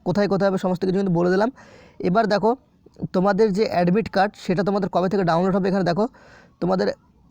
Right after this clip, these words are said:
অ্যাডমিট কার্ড ডাউনলোড করার জন্য তোমাদের যে ওয়েস্ট বেঙ্গল পুলিশের ওয়েবসাইট দেখতে পাচ্ছ, এখানে গিয়ে পিইটি, পিএমটির যে অ্যাডমিট কার্ডের যে অফিসিয়াল ওয়েবসাইট সেটা ডাব্লিউপিআরবি অ্যাপ্লাই থ্রু নেট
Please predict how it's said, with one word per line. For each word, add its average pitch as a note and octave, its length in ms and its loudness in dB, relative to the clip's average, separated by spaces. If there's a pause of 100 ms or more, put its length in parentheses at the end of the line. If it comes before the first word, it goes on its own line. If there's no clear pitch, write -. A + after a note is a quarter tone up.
অ্যাডমিট F#3 300 0
কার্ড G#3+ 180 2
ডাউনলোড F3+ 320 2
করার G3+ 220 0
জন্য G3 140 0
তোমাদের F#3 340 0
যে F3+ 120 0
ওয়েস্ট - 500 -4
বেঙ্গল F#3+ 240 0
পুলিশের G3+ 320 0
ওয়েবসাইট F3+ 360 0
দেখতে F3 240 0
পাচ্ছ, F3+ 260 -2 (220)
এখানে F#3 280 -2
গিয়ে G3+ 280 2 (1600)
পিইটি, G#3 420 0
পিএমটির F#3+ 460 0
যে F#3 80 -2
অ্যাডমিট E3+ 340 0
কার্ডের F#3 220 0
যে F3 60 0
অফিসিয়াল F3 420 0
ওয়েবসাইট F#3 360 -2
সেটা F3 160 0
ডাব্লিউপিআরবি F#3 920 0
অ্যাপ্লাই F3+ 460 -2
থ্রু F#3 260 -4
নেট F#3 240 0